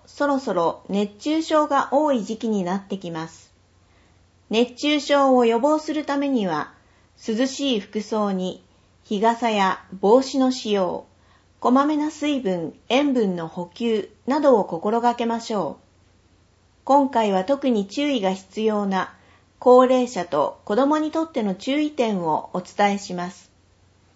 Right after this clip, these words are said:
一、高齢者。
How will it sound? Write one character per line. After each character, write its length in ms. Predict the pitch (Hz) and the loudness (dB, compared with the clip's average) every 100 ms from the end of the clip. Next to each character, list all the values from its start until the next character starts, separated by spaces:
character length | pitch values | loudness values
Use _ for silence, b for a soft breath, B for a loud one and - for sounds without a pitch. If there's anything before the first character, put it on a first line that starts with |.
| _ _ _ _ _ _ | _ _ _ _ _ _
一、 500 | 208 202 233 240 - _ _ _ _ _ | -6 -4 -2 -4 -4 _ _ _ _ _
高 240 | - 277 302 | 4 6 6
齢 200 | 294 254 | 2 -2
者。 320 | - 120 | -4 -6